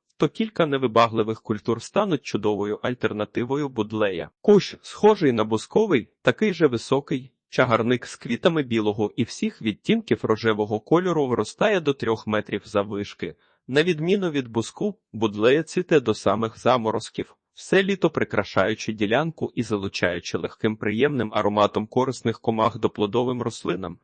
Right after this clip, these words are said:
Любить освітлені сонцем місця, але росте і в півтіні, не вимагаючи складного догляду вейгела. Розкішне цвітіння цього декоративного чагарнику робить ділянку особливо привабливим, догляд за вейгелою нескладний.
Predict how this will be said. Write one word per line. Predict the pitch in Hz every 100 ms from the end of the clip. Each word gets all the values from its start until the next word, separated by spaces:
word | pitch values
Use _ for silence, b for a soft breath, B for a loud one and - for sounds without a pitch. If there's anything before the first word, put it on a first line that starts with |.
| -
Любить | 127 160 196 -
освітлені | - - 165 - 190 104
сонцем | - 110 131 - 143
місця, | 147 - - 107 -
але | 101 107
росте | 104 - - 185 -
і |
в | 120
півтіні, | - 107 - - 120 113 104 _ -
не | 120 135
вимагаючи | 147 139 123 117 110 113
складного | - 120 135 165 135 117
догляду | 107 117 110 107 101 101
вейгела. | 101 95 92 92 82 _ -
Розкішне | 120 117 - 233 - 143
цвітіння | - 117 - 226 180 147
цього | - 113 117
декоративного | 107 - 101 101 110 110 113 113
чагарнику | - 110 110 107 104 117
робить | 131 135 120 113
ділянку | 113 117 117 113 127 131
особливо | 127 104 113 123 113
привабливим, | - 110 110 156 143 117 113 113 _ _ -
догляд | 110 123 135 143 127
за | 110
вейгелою | 107 110 104 95 104
нескладний. | 104 - - 104 107 95 85